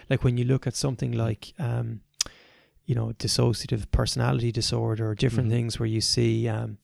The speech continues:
Speaker 1: remember that film Fight Club, for example,
Speaker 2: Mm-hmm.
Speaker 1: years ago,
Speaker 2: Yeah.
Speaker 1: and, and, you know, it was like,
Speaker 2: Yeah,
Speaker 1: there
Speaker 2: yeah.
Speaker 1: was Jekyll and Hyde, there was another
Speaker 2: Mm-hmm.
Speaker 1: person. And, and sometimes if,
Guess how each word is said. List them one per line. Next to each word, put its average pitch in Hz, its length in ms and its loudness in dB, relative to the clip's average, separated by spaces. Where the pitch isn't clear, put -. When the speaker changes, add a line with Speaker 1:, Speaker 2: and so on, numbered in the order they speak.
Speaker 1:
remember 143 200 4
that 123 140 4
film 117 320 2
Fight 123 320 2
Club, 120 280 -2
for - 120 -2
example, 117 440 0
Speaker 2:
Mm-hmm. 110 100 0
Speaker 1:
years 110 220 2
ago, 113 280 -2
Speaker 2:
Yeah. 98 60 -2
Speaker 1:
and, 131 140 -10
and, 117 200 -8
you 113 100 -6
know, 110 120 -6
it 123 60 -10
was 107 160 -10
like, 107 100 -4
Speaker 2:
Yeah, 95 60 -2
Speaker 1:
there 87 100 -6
Speaker 2:
yeah. 104 60 -6
Speaker 1:
was 113 100 -8
Jekyll 117 320 -6
and 110 80 -6
Hyde, 113 180 -4
there 110 60 -10
was 107 40 -8
another 113 160 -2
Speaker 2:
Mm-hmm. 101 80 -2
Speaker 1:
person. 120 260 -2
And, 143 240 -6
and 110 140 -6
sometimes 127 720 0
if, - 180 -6